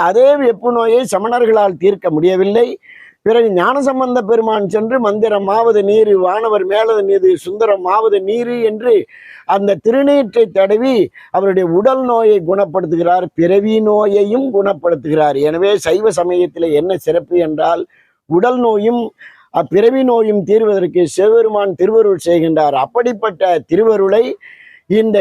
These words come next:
நின்ற சீர் நெடுமாறன் என்ற பாண்டிய மன்னனுடைய வாழ்க்கையில செய்து காட்டினார். எனவே அறுபத்தி மூன்று நாயன்மார்களை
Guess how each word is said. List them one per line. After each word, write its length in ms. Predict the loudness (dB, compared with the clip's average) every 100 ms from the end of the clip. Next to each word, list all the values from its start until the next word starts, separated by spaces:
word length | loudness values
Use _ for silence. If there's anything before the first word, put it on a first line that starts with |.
| 2
நின்ற 260 | 0 2 0 0
சீர் 260 | 0 0 0
நெடுமாறன் 640 | 0 0 0 2 0 0 0 -2
என்ற 300 | -2 -2 -2
பாண்டிய 580 | -2 -2 -2 -2 -2 -2
மன்னனுடைய 500 | 0 -2 -2 0 2 0
வாழ்க்கையில 580 | 0 -2 -4 -2 0 0 -2
செய்து 260 | 0 0 0
காட்டினார். 540 | 0 -2 -2 -2 -2 -4 -12 -14
எனவே 380 | -4 0 2 2 2 0
அறுபத்தி 380 | 0 0 -2 -2
மூன்று 280 | -2 -2 -2
நாயன்மார்களை 840 | 0 0 -2 0 0 2 2 2